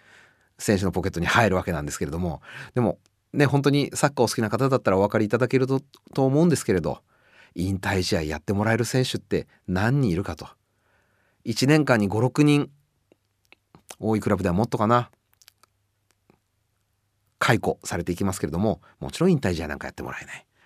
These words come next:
ということは、契約金もなかったし、退職金もないまま放り出される。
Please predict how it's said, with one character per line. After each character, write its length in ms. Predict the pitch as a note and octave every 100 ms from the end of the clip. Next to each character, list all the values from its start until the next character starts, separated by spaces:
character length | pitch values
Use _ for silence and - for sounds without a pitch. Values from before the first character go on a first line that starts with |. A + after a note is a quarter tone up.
| _ _ _
と 80 | C#3
い 20 |
う 20 |
こ 80 | D#3
と 100 | E3
は、 220 | C3+ G2 - - _
契 240 | - E3+ F3
約 200 | F3+ F3
金 180 | F#3 F3+
も 100 | F3
な 120 | F3
か 120 | F3
っ 40 | C#3+
た 180 | - G2
し、 280 | - A2+ -
退 220 | D#3 F3+
職 200 | F#3 F3+
金 220 | G3 F#3+
も 80 | G3+
な 80 | G#3+
い 60 |
ま 100 | G#3
ま 220 | C3+ F2+ - - -
放 220 | - A#2+
り 60 | F#2
出 80 | F2+
さ 120 | E2
れ 120 | D#2
る。 160 | -